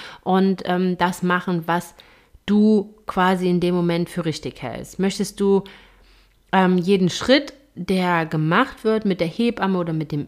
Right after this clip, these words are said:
Ärzten, möchtest du darüber im Detail informiert werden? Oder macht dich das vielleicht eher nervös und du möchtest lieber, ähm, ja, von deinem Recht des Nichtwissens Gebrauch machen sozusagen? Also sei da auch im Vorhinein wirklich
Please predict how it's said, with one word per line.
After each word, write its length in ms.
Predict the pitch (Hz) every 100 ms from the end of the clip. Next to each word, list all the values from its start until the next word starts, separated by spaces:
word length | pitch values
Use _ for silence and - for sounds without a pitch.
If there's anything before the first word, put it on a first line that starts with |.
| -
Ärzten, 460 | 185 202 208 - 190
möchtest 360 | 170 - -
du 80 | 170
darüber 480 | 165 170 147 147 143 143
im 220 | 165 143
Detail 480 | 156 147 - 165 190
informiert 640 | 170 156 - 156 226 277 254
werden? 420 | 208 208 202 180 _ _ _ _ _ _ _ _ _ _
Oder 180 | 226 208
macht 220 | 202 208
dich 100 | 214
das 180 | 196 185
vielleicht 460 | - 180 190 185 -
eher 380 | 196 190 185 -
nervös 800 | 180 180 156 160 220 185 135 - - - - - -
und 140 | 170
du 40 |
möchtest 480 | 180 196 196 180 -
lieber, 560 | 190 214 202 202 202 190 - - -
ähm, 600 | 180 180 180 180 175 170
ja, 180 | 196 185
von 240 | - 175
deinem 320 | 165 165 160
Recht 380 | 156 185 208 -
des 120 | 202
Nichtwissens 720 | 202 233 247 - 175 170 165 -
Gebrauch 420 | 147 - 127 131
machen 260 | 131 143 151
sozusagen? 540 | 143 - 147 147 151
Also 220 | 185 190
sei 180 | 190 214
da 220 | 262 269
auch 120 | 220 214
im 120 | 196
Vorhinein 640 | - 285 302 208 208 190
wirklich 300 | 233 - 226